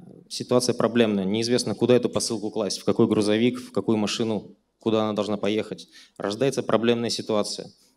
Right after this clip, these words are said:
Ее разрешением занимается несколько подразделений. Каждого нужно по цепочке уведомить, от каждого получить ответ,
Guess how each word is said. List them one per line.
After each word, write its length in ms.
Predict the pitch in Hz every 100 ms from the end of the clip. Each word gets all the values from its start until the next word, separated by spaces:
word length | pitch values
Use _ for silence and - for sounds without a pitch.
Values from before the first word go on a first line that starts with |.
| _ -
Ее 200 | 107 123
разрешением 520 | 113 110 151 147 120
занимается 480 | 107 110 117 - 104
несколько 520 | 104 120 - 110 98
подразделений. 800 | 101 101 101 101 98 92 92 _ _ _ _ _ _ _
Каждого 400 | 117 143 120 104
нужно 360 | 117 123 120
по 120 | - -
цепочке 480 | - - 120 -
уведомить, 480 | 107 107 143 151 131
от 120 | -
каждого 300 | - 110 107
получить 400 | 101 107 98 95
ответ, 420 | 95 95 123 180